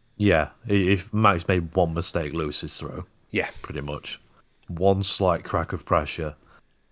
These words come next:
Speaker 1: that gets to Max and it's game over. And he didn't crack. So,
Speaker 2: No.
Speaker 1: it, for me, fully deserved that race. Honestly, it was probably one of his best drives all season. It's up there with France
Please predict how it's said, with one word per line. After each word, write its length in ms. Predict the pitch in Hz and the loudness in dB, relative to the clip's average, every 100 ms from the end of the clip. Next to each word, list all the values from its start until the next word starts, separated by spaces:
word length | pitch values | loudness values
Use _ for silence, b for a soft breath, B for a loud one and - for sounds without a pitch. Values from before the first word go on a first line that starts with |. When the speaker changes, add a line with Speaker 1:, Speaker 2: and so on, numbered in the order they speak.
| _ | _
Speaker 1:
that 120 | 85 | -4
gets 280 | 80 87 80 | -2 -2 -2
to 80 | 85 | -2
Max 320 | 82 73 85 | -2 -2 -6
and 80 | 80 | -8
it's 120 | 73 | -6
game 240 | - 76 | -6 -4
over. 340 | 73 71 76 78 _ _ | -6 -6 -8 -10 _ _
And 100 | 104 | 0
he 80 | 98 | 2
didn't 220 | 95 90 | 0 -2
crack. 380 | 101 82 - - _ _ _ _ | -4 -6 -8 -18 _ _ _ _
So, 400 | - 98 82 78 - b b _ _ _ _ _ | 2 4 4 2 -6 b b _ _ _ _ _
Speaker 2:
No. 80 | 95 | -2
Speaker 1:
it, 160 | 78 85 | -2 -2
for 140 | 110 | 0
me, 320 | 95 90 80 - _ | 2 2 0 -6 _
fully 380 | - - 92 82 | -2 4 4 4
deserved 400 | 80 76 78 - | -2 -6 -6 -4
that 180 | 78 | -4
race. 380 | 82 82 90 - _ _ _ _ _ _ | 0 -2 -2 -8 _ _ _ _ _ _
Honestly, 540 | 95 87 82 90 80 - _ | -2 0 0 0 0 -4 _
it 160 | 92 80 | -2 0
was 280 | 87 - - B _ _ _ - | -2 -4 -10 B _ _ _ 0
probably 220 | 107 95 | 4 4
one 180 | 92 92 | 4 2
of 80 | |
his 120 | 87 82 | 2 2
best 260 | 92 85 | 2 2
drives 280 | - 90 82 | 4 4 4
all 140 | 85 | 0
season. 440 | 80 - 76 71 - _ _ _ _ _ _ _ _ _ | 0 0 -4 -6 -12 _ _ _ _ _ _ _ _ _
It's 240 | 90 82 | 0 2
up 140 | 98 82 | 2 4
there 180 | 87 | 4
with 120 | 80 80 | 4 0
France 640 | - 80 73 - - - | 0 0 -2 -8 -10 -10